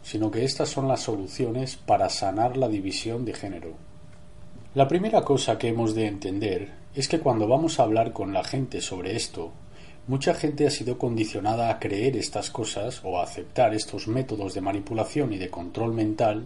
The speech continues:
durante toda su vida. Así que cambiar es muy difícil. Con lo que realmente nos enfrentamos es con una religión.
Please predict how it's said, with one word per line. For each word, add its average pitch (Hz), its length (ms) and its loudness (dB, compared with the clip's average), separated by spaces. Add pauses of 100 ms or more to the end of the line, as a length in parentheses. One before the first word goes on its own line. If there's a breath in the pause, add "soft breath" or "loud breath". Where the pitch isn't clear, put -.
(140)
durante 98 420 0
toda 113 400 0
su - 160 -8
vida. 107 300 -2 (800 loud breath)
Así 160 240 2
que 156 160 2
cambiar 104 680 6 (320)
es 113 160 -2
muy 117 180 2
difícil. 92 560 -4 (840 loud breath)
Con 120 160 2
lo 120 100 2
que 123 80 2
realmente 156 520 6
nos 135 180 0
enfrentamos 104 880 0
es 139 200 -2
con 120 200 -2
una 131 220 2
religión. 98 720 -2